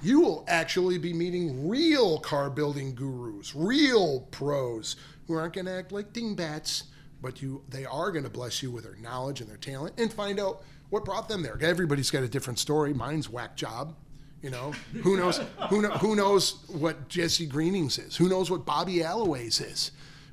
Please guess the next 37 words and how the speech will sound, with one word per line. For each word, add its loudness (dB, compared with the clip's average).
But 2
I'm 2
gonna 2
even 2
mix -2
it -2
up -6
more. -2
We're -12
gonna -10
go -8
to -12
artists -4
and 2
learn 0
their -4
talents -4
of -10
drawing. -8
We're -2
gonna 2
watch -6
famous -6
interior -2
guys. -8
And -6
I -4
know -2
a -8
couple -8
of -6
them, -14
and -2
their 0
backstories -4
are -10
awesome. 0